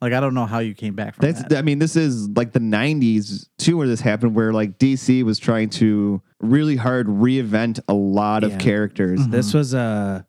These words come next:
Speaker 3: fresh off the boots of, uh, the death and rebirth of Superman.
Speaker 2: Mm-hmm.
Speaker 1: Yep.
Speaker 3: This is actually a direct result of the death and rebirth
Speaker 2: The
Speaker 3: of
Speaker 2: Parallax
Speaker 3: Superman.
Speaker 2: stuff,
Speaker 3: Yeah.
Speaker 2: not the, not
Speaker 3: Yeah,
Speaker 2: the rebirth.
Speaker 3: Parallax.
Speaker 1: Yeah,
Speaker 3: Yeah,
Speaker 1: yeah.
Speaker 3: Parallax had come about from, uh, Mongul destroying coasts.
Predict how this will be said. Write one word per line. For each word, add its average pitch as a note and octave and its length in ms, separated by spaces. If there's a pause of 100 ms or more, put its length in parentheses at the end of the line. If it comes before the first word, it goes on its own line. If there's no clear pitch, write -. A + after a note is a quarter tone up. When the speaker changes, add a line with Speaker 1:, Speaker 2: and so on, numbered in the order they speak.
(100)
Speaker 3:
fresh A2 320
off G2+ 200
the G2 80
boots G2+ 360
of, F2+ 160
uh, F2 260
the F#2 120
death G2+ 300
and A2 100
rebirth F#2+ 400
of F2 100
Superman. G#2+ 880
Speaker 2:
Mm-hmm. C3+ 80
Speaker 1:
Yep. A#2 220 (220)
Speaker 3:
This A2+ 100
is A#2 80
actually A2+ 380
a G2 40
direct G#2+ 260
result F#3 380
of A2 80
the G#2 120
death G#2 180
and A#2 100
rebirth A2 280
Speaker 2:
The C3+ 60
Speaker 3:
of G#2 40
Speaker 2:
Parallax G#2+ 500
Speaker 3:
Superman. - 20
Speaker 2:
stuff, G#2 200
Speaker 3:
Yeah. A#2+ 200
Speaker 2:
not B2 100
the, G#2 320 (120)
not A#2+ 140
Speaker 3:
Yeah, A#2 160
Speaker 2:
the G2 60
rebirth. A#2 200
Speaker 3:
Parallax. B2 240
Speaker 1:
Yeah, A2+ 120
Speaker 3:
Yeah, G#2+ 260
Speaker 1:
yeah. - 100
Speaker 3:
Parallax A#2 760 (280)
had F#2+ 140
come A#2 160
about G2 320
from, F#2+ 240
uh, E2+ 440 (160)
Mongul F2 680 (120)
destroying F2+ 420
coasts. - 540